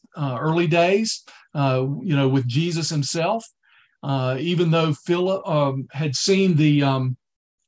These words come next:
Jesus do the miracles, uh, uh, it's pretty clear, you know, J-, not just Philip, but,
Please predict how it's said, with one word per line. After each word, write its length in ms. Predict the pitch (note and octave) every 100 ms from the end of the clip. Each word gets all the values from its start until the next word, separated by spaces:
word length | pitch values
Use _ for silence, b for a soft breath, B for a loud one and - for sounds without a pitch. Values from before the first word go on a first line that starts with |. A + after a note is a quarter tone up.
| _ F3
Jesus 440 | D3+ F3+ D3 C#3
do 240 | C3 D#3 F3
the 100 | D#3
miracles, 640 | D3+ F3 F3+ F#3+ F3 - b b b b
uh, 360 | - D3 C#3 - G3 A3+ A3 -
uh, 300 | F#3 E3 D#3+
it's 240 | - D#3 -
pretty 240 | F3+ F3
clear, 360 | D3+ F#3 G#3 E3
you 100 | C#3
know, 180 | C#3 C3
J-, 240 | A#2+ F#3+ B3+
not 260 | G#3+ D3 D#3+
just 220 | D3 D3
Philip, 320 | F3+ G3 D#3+
but, 140 | D3